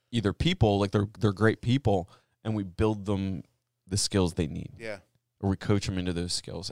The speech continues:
Speaker 1: And goddamn, like, that's a hard path, but your, your company and your product are, like, safer. Your customers are safer
Speaker 2: Yeah.
Speaker 1: with that path. Like, I will get somebody that's, you know, a younger person and, you know, coach them up until they're ready to manage a pro-,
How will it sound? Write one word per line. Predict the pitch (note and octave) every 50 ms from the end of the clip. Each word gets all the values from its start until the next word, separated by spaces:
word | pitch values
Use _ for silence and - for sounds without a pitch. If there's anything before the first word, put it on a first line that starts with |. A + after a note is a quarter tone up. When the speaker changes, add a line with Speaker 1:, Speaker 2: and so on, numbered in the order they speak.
| -
Speaker 1:
And | - G2+ G2 G2 G2 F#2+ F2+ F#2 - _ _ _ _ _ _ _ _ _ _ _ _ _ _ _ _ _ _ _ _ _ _ _ _ _ _ _ _ -
goddamn, | A#2+ A2 G2+ F#2+ G2 A2 G#2 G2 E2+ - -
like, | G2+ G2 -
that's | A2+ A2 - A#2+
a |
hard | - - - A#2+ A#2 A2 G2+ F#2+ -
path, | - - A#2 A2+ A2+ G#2+ G2 - - - -
but | G#2 F#2+ F2+ - _ _ _
your, | - F#2+ F#2 G2 G#2 G#2 F#2 - _ _ _ _ _
your | A2 G#2+ G#2 G#2 G#2 G#2+ G#2 G2+ F2+
company | - - A2+ A2+ A2 B2 A2+ G#2 G2 G2 -
and | - F#2+ F#2+ F2+
your | F2+ E2
product | - - F#2+ F#2 F#2+ G2 A2 A#2 - - -
are, | - F#2 F2+
like, | F2 E2 E2+ - -
safer. | - - - - - F#2+ F#2+ F#2 - - C#2+
Your | B1 E2
customers | - - G#2+ - - G2+ A#2 -
are | D#2+ E2+
safer | - - - F#2+ F#2 F#2 F#2 - - D2
Speaker 2:
Yeah. | - G2+
Speaker 1:
with | - -
that | - - -
path. | - - G1+ G1+ - - -
Like, | - C#2+ C#2+ -
I | C#2 F#2+
will | G2+ G2+ G2+ G2+
get | F#2 G#2+ G#2+ - -
somebody | - G#2+ G2 F#2+ F#2+ F#2 F#2+
that's, | F2 F#2 F2 - - - - _
you | - G2 F#2
know, | F2+ F2 E2+
a | E2+
younger | F#2 F#2 G2 G2+ G2+ F#2+ F#2
person | - - - G2+ G2 - - G#2 F#2+ F#2
and, | F2+ E2 D2+ -
you | D#2 F#2 F#2
know, | F2
coach | - - - G#2+ G#2 - -
them | G#2 G2+ G2+
up | G2+ - -
until | G2 - - G2 F#2+
they're | G2 F#2
ready | E2+ F2+ F2+ F#2 F2+
to | F#2
manage | F2+ F2+ F2+ G2 G#2+ G#2+ -
a | A2+
pro-, | - - -